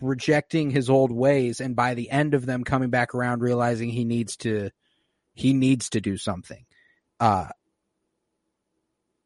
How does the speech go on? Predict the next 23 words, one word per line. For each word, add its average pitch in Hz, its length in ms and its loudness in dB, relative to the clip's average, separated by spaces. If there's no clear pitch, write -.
like, 123 200 0
there, 175 140 10
even, 180 240 6
even 170 380 4
then, 160 320 6
there 139 160 4
was 127 160 0
fulfillment 131 540 4
upon 120 340 0
that 120 240 2
single 123 440 -2
episode's 117 640 0
arc. - 380 0
Um, 110 440 4
this 185 200 12
was, 160 220 8
I 156 120 8
mean, 151 180 6
and, 160 100 6
like, 139 220 6
it's 160 300 2
not, 160 320 6
uh, 139 100 6